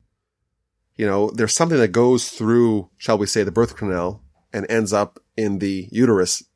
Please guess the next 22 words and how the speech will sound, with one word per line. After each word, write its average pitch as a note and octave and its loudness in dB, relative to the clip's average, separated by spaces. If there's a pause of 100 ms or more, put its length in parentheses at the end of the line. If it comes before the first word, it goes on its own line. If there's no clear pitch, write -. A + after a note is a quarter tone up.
(120)
right? G#2 -4
That G2+ -6
goes B2 2
through B2+ -2
the G#2+ 0
prosdar, A2+ 2
ends A2 0
up G#2 0
in G2+ -8
the G#2 -2
kever, F#2+ -2 (840)
right? A#2+ -2 (480)
This C#3 0
Mishnah D3+ 0
is G#2+ 0
describing A#2+ 2
us G2+ 0
as G2+ -2 (880)
going C3 4
through B2 -2 (680)
a A#2 0
prosdar A2 0